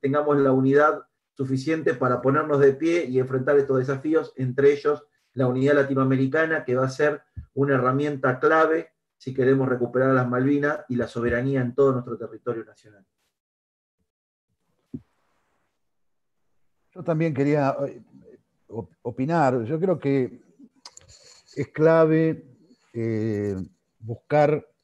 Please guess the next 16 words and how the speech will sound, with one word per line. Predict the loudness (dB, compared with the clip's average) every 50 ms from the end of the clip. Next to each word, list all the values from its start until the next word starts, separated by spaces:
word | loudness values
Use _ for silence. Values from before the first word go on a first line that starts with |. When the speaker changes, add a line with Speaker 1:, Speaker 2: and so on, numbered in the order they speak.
| _ _ _ _ _ -14
Speaker 2:
los | -10 -10 -10 -6
caminos. | -6 -6 -4 -2 0 0 0 0 -2 -2
Creo, | -2 -4 -2
creo | -2 -2
que | 0 0 -2
Fra-, | -2 -2 -4 -4 -4 -6 -12
Francisco | -8 -6 -6 -6 -4 -4 -6 -8 -6 -4 -2 0 2 2 0 -2 -8 -16 _ _ _ _ _ _ _ _ _ _
Piñón, | -6 -4 0 2 4 4 2 2
que | 0 -4
ha |
estado | -4 -2 0 2 2 4 4 4 4 2 0 -2 -8 -10
en | -12 -12 -12
función | -8 -8 -8 -6 -4 -2 0 0 0 0 -2 -4 -10 _ _ _ _ _ _ _ _ _ _ _ _ _ _ _ _ -20 -14
en | -10 -6 -4
un | -2 0 0
organismo, | 0 0 0 0 0 -2 -2 -2 -2 -2 -2 -2 -2 -2 -2 -4 -4 -6 -8 -10 -12